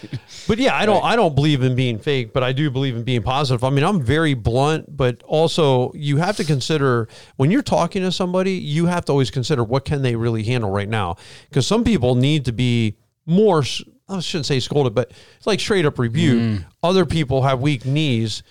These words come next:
Speaker 2: and they need to be strengthened. And I learned that in
Speaker 1: Yeah.
Speaker 2: seminary. Hey,
Speaker 1: Mm-hmm.
Speaker 2: sometimes a person kinda needs that straight up, "Hey, knock it off."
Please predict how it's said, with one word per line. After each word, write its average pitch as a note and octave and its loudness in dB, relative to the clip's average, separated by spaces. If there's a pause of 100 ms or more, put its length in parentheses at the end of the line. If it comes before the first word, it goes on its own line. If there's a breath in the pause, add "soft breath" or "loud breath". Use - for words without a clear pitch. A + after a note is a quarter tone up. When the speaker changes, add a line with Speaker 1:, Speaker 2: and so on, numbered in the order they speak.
(260 soft breath)
Speaker 2:
and C3+ 0
they D3 2
need C#3+ 0
to B2 0
be B2 0
strengthened. B2+ 0
And A#2+ 0
I C3 0
learned E3+ 2
that C#3+ 0
in B2+ 2
Speaker 1:
Yeah. - 2
Speaker 2:
seminary. B2 0 (240 loud breath)
Hey, E3 0
Speaker 1:
Mm-hmm. C3+ 0
Speaker 2:
sometimes F3+ 0
a D#3+ -4
person D#3 -2
kinda C#3 0
needs C3 -2
that A2+ 0
straight B2+ 2
up, B2 0 (260)
"Hey, B2 0
knock A2+ 0
it A#2+ -4
off." G#2 0